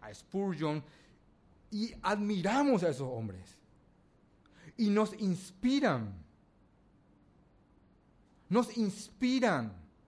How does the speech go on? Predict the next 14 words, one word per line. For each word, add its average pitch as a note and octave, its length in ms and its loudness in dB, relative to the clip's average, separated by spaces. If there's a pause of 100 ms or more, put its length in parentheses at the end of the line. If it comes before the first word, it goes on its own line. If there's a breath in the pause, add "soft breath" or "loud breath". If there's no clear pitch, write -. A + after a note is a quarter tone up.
(2500 loud breath)
Al F3 200 2
ver A#3 240 2
personas G3+ 540 0
que E3+ 180 -4
tienen F#3 540 -4
vidas F#3 320 -2
tan G#3 220 0
consagradas F#3 580 0
al F3 100 -4
Señor F#3 240 -4
aquí F#3+ 320 -4
en A3 100 2
esta G3 140 -6
iglesia, F3 500 -4